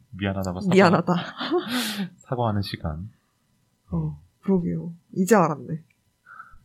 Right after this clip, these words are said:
Speaker 2: <laughs> 모레는 그럼 어땠어요?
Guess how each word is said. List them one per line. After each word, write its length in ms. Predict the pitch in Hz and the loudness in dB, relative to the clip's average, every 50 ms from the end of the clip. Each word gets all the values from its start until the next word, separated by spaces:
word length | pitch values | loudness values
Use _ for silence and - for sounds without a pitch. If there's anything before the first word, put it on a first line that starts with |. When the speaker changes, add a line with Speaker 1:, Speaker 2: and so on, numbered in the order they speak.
| _ _ _ _ _ | _ _ _ _ _
Speaker 2:
<laughs> 760 | 349 - - _ _ - 349 403 403 339 285 226 170 - 196 | -14 -14 -14 _ _ -6 -6 -4 -4 -6 -8 -10 -8 0 4
모레는 400 | 196 220 262 311 330 302 269 220 | 6 8 8 8 8 6 6 4
그럼 180 | 185 190 180 160 | 4 6 6 4
어땠어요? 560 | 147 151 - - 170 - - 151 160 202 233 | 4 2 0 -4 -4 -2 -2 -4 -4 -4 -6